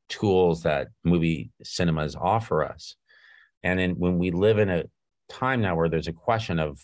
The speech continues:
what is a film for television, what's a film for cinemas, if I'm mixing for television, I'll mix for three or four days. We mix for eighteen months.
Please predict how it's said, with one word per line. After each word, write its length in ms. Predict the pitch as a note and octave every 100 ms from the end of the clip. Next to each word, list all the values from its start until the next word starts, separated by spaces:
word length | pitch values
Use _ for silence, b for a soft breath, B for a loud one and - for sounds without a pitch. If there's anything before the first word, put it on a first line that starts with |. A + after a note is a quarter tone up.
| _ _ - -
what 500 | F2+ D#2 F2+ F2 -
is 260 | F2 E2+ E2
a 340 | D#2+ D#2 A#1 -
film 240 | F#2 E2+
for 100 | D#2
television, 560 | C#2+ F#2 E2+ D#2+ D#2 D2+
what's 220 | D2 -
a 80 | D#2+
film 400 | - E2+ D#2+ D2+
for 480 | - D#2+ C#2+ C2+ C#2 _ _
cinemas, 720 | - - D3 C3+ D2 C2+ - - _ _ -
if 140 | -
I'm 180 | G#2+ G2
mixing 560 | A2+ A2+ A#2+ G2+ F2+ - _
for 200 | - F2
television, 540 | E2 - B2+ F2 D#2+ D#2
I'll 120 | D#2
mix 220 | E2 E2
for 140 | - D#2+
three 200 | F#2 E2
or 60 |
four 180 | - D2+
days. 560 | D#2+ G#2 A1 G1+ - - _ _
We 200 | E2 F#2
mix 220 | G2 F2+ -
for 200 | F2 D#2+
eighteen 340 | F2+ E2+ E2+
months. 520 | D#2 F2 - - -